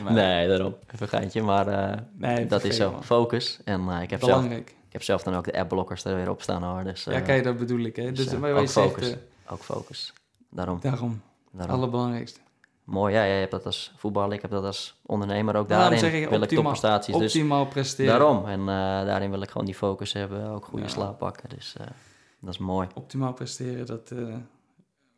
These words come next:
Speaker 1: hè, wat ik zei, dat we, moet iedereen streven.
Speaker 2: Honderd procent.
Speaker 1: Gun ik ook iedereen, dus, eh,
Speaker 2: Honderd procent.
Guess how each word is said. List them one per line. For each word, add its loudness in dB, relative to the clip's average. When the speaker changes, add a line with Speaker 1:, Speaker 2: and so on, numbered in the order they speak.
Speaker 1:
hè, -6
wat -6
ik -8
zei, -2
dat -4
we, -6
moet -14
iedereen -4
streven. -10
Speaker 2:
Honderd -16
procent. 0
Speaker 1:
Gun -2
ik 0
ook -6
iedereen, -8
dus, -12
eh, -18
Speaker 2:
Honderd -18
procent. -8